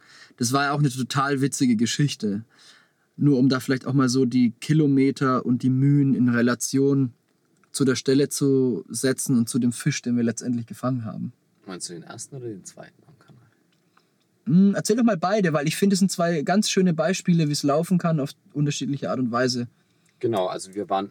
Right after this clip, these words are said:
Speaker 2: erst an einem relativ kleinen, also die waren beide sehr klein,
Speaker 1: Mhm.
Speaker 2: aber an, an einem sehr, sehr kleinen Kanal, der, wie wei-,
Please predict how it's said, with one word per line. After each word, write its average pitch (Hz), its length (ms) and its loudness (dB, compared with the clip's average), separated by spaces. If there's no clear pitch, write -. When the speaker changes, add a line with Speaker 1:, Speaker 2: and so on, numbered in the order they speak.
Speaker 2:
erst 127 500 -4
an 95 100 -10
einem 92 140 -12
relativ 87 480 -12
kleinen, 92 380 -4
also 90 120 -14
die 165 80 -18
waren - 140 -6
beide 95 280 -10
sehr - 180 -6
klein, 120 360 -8
Speaker 1:
Mhm. 139 80 -4
Speaker 2:
aber 120 80 -2
an, 165 220 0
an 160 120 -18
einem 82 160 -18
sehr, 107 340 -4
sehr 110 160 -4
kleinen 101 280 -8
Kanal, 107 540 -14
der, 80 340 -20
wie - 140 -20
wei-, - 120 -14